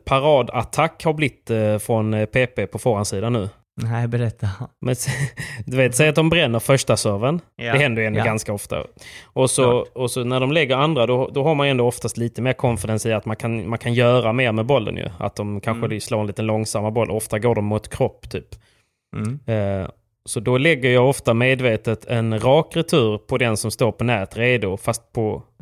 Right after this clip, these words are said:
Speaker 1: högt på backhand.
Speaker 2: Ja,
Speaker 1: Och,
Speaker 2: den är bra.
Speaker 1: och
Speaker 2: Den är bra.
Speaker 1: den är ju bra för att det är ju ganska förutsägbart att de då oftast bara sätter dit racket och försöker få ner den också diagonalt kanske mot mitten, eh, om man säger.
Speaker 2: Ja.
Speaker 1: Och då får jag en okej träff högt på backhandsidan, så,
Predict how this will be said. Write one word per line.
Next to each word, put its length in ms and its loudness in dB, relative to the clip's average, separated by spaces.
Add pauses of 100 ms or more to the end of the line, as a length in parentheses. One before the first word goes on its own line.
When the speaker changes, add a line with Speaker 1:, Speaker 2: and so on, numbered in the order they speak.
Speaker 1:
högt 220 -2
på 100 -8
backhand. 460 -4 (340)
Speaker 2:
Ja, 200 0
Speaker 1:
Och, 380 2 (120)
Speaker 2:
den 200 -4
är 60 0
bra. 160 -2
Speaker 1:
och 500 0
Speaker 2:
Den 120 -6
är 80 -6
bra. 80 -2
Speaker 1:
den 140 4
är 40 6
ju 60 4
bra 260 4
för 440 0
att 240 0 (200)
det 80 0
är 40 4
ju 60 0
ganska 280 0
förutsägbart 560 2
att 120 0
de 180 0
då 200 4
oftast 440 0
bara 560 2 (360)
sätter 300 2
dit 220 4
racket 440 0
och 60 0
försöker 240 0
få 120 0
ner 260 4
den 220 0
också 240 -2
diagonalt 560 2
kanske 220 0
mot 240 2
mitten, 460 0 (320)
eh, 300 -4
om 60 -2
man 100 0
säger. 240 -8 (140)
Speaker 2:
Ja. 100 -6
Speaker 1:
Och 120 -2
då 200 2 (580)
får 340 2
jag 160 6
en 80 2
okej 280 2
träff 320 -2
högt 440 -2
på 100 -4
backhandsidan, 580 -4
så, 260 -8